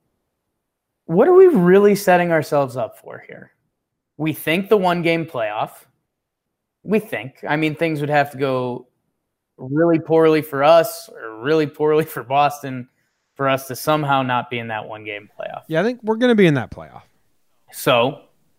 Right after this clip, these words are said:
Speaker 1: <laughs> I mean, right now, is Sevy taking the ball? You'd think so if he turns it around.
Speaker 2: Mm-hmm.
Speaker 1: Which would be good.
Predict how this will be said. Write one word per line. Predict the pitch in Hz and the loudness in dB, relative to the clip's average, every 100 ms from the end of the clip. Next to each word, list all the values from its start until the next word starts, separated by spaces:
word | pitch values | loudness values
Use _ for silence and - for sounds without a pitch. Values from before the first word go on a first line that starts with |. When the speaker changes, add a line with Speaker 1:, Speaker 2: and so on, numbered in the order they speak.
| _ _ _ | _ _ _
Speaker 1:
<laughs> | - - - - _ _ _ _ _ _ - _ _ _ - | -16 -8 -10 -10 _ _ _ _ _ _ -20 _ _ _ -6
I | |
mean, | 139 131 | -2 0
right | 135 143 | 2 0
now, | 143 139 131 123 | 0 0 0 -2
is | - | -4
Sevy | 135 131 143 | -2 0 0
taking | 147 147 147 | 0 0 0
the | 156 | -4
ball? | 127 104 107 123 _ _ _ _ _ _ _ - | -2 -2 -2 -6 _ _ _ _ _ _ _ -12
You'd | 123 120 | -10 -4
think | 143 139 | -2 -4
so | - 110 107 | -4 -8 -6
if | - | -10
he | 110 | -12
turns | 120 117 117 | -10 -8 -8
it | |
around. | 117 110 - 123 | -8 -8 -10 -10
Speaker 2:
Mm-hmm. | 123 131 139 _ _ _ _ _ _ _ _ - | -10 -12 -14 _ _ _ _ _ _ _ _ -6
Speaker 1:
Which | - 214 | -2 0
would | 233 | 2
be | 262 330 | 2 4
good. | 392 285 | 4 2